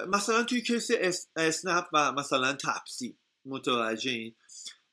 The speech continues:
بله، واقعیت اینه که بعد از اون، اه، بحرانی که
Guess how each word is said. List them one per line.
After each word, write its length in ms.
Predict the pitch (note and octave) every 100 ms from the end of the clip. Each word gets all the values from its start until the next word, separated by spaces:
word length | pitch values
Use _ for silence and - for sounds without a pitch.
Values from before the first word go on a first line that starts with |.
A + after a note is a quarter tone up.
| _
بله، 520 | D#3+ G#3+ B3+ C#3+ G#2 -
واقعیت 580 | D3 C#3+ D3 D#3 F3+ F#3+
اینه 160 | G#3
که 120 | G#3
بعد 240 | E3+ F3 G3
از 240 | F#3 D#3 -
اون، 340 | D3 C3+ C3+ -
اه، 200 | B2 A#2
بحرانی 460 | B2+ B2 C3+ D3+
که 380 | - A#2 A2+ G#2